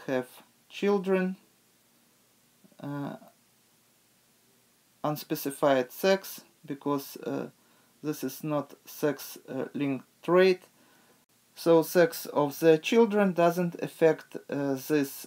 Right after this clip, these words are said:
uh, trait, eye color, and, uh, it's very easy now to find the probability for the children to be blue-eyed when we build a Punnett square. So we have, uh, genotype for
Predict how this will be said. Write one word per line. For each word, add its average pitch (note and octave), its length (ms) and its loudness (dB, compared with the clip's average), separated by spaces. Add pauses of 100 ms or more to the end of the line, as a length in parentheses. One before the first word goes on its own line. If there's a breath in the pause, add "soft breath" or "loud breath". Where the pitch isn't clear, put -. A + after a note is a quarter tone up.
uh, C3 220 -8 (440)
trait, D#3+ 500 2 (480)
eye E3 160 4
color, E3 500 4 (720 soft breath)
and, D3 280 -2 (200)
uh, D3 320 -2 (640)
it's C#3+ 240 -6
very F#3 300 6
easy F#3 300 2
now E3 240 4
to E3 140 -6
find D3+ 400 6 (120)
the D3+ 200 0
probability D3+ 760 2
for D3+ 180 -4
the C#3+ 220 -2
children C#3 640 -2
to C3+ 80 -6
be C3 360 -2 (240)
blue-eyed F#3 600 4 (400)
when D3+ 340 0
we C#3 240 4
build C#3+ 340 -2
a D#3+ 40 -4
Punnett G#3 380 2
square. F3 480 2 (580 soft breath)
So D#3 380 4
we D3 240 -2 (100)
have, D3 260 0 (220)
uh, C3 300 -6 (280)
genotype D3 640 0
for B2 460 -2